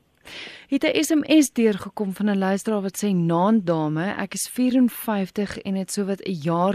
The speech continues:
laas seks met my vrou gehad. Wat gaan aan,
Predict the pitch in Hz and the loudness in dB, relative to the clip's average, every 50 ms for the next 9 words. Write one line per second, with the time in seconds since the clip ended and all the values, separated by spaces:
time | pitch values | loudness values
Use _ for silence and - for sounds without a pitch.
0 | 190 180 175 170 170 170 165 - - 190 175 - - - 170 156 - - 160 147 | 0 0 -2 -2 -2 -2 -4 -4 -4 -4 -6 -6 -6 -6 -8 -8 -6 -8 -10 -10
1 | - - - 165 151 147 147 - - - 147 139 123 - - - - _ _ _ | -8 -8 -6 -4 -4 -4 -6 -6 -10 -10 -8 -8 -8 -10 -12 -16 -20 _ _ _
2 | _ - 143 147 156 175 185 - - - - 180 170 160 156 160 - - 160 156 | _ -10 -4 -2 -2 -2 -2 -2 -6 -4 -2 0 0 0 0 -4 -4 -2 0 0
3 | 143 135 135 139 | 0 0 -4 -6